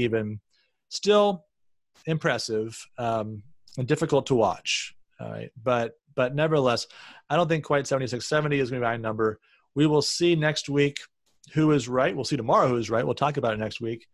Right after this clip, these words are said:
In the meantime, that's all we've got for this week. So thanks for joining us. As always, we encourage you to keep listening and review the podcast and subscribe to the podcast on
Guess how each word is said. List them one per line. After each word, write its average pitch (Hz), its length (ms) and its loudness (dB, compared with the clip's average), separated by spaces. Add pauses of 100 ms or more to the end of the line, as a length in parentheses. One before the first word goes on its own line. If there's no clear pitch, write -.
(640)
In 151 80 0
the 165 60 2
meantime, 180 500 0
that's 170 200 0
all 185 140 4
we've 175 120 2
got 185 280 0
for 160 100 -2
this 202 260 2
week. 117 280 0 (140)
So 143 340 4
thanks 208 280 2
for 180 120 -2
joining 156 400 2
us. 151 220 2
As 151 140 0
always, 160 720 4
we 143 140 0
encourage 160 560 2
you 156 180 4
to 127 100 0
keep 180 280 -6
listening 156 580 2 (380)
and 127 300 2
review 139 240 2
the 190 80 0
podcast 143 800 2
and 139 120 -6
subscribe 202 420 0
to 180 40 2
the 160 60 0
podcast 135 760 0
on 117 240 -8